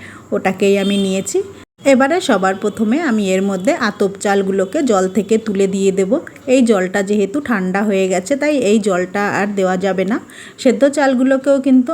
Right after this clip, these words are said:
আমি জল থেকে তুলেই দিয়ে দিয়েছি। তারপরে এর মধ্যে দিয়ে দেব অল্প অল্প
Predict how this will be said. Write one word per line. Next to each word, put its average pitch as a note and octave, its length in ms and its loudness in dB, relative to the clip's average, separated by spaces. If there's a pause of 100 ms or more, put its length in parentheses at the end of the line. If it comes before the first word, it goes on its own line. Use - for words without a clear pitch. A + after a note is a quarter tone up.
আমি A#3 140 0 (160)
জল F#3+ 140 0 (100)
থেকে F#3+ 180 -2 (120)
তুলেই G3+ 300 0
দিয়ে G3 280 0
দিয়েছি। G3 320 0 (440)
তারপরে A#3+ 380 2 (120)
এর G3 80 -2 (100)
মধ্যে G3 220 0 (100)
দিয়ে G#3 200 2
দেব G3 120 -2 (180)
অল্প F#3+ 160 -2 (100)
অল্প G3 160 -2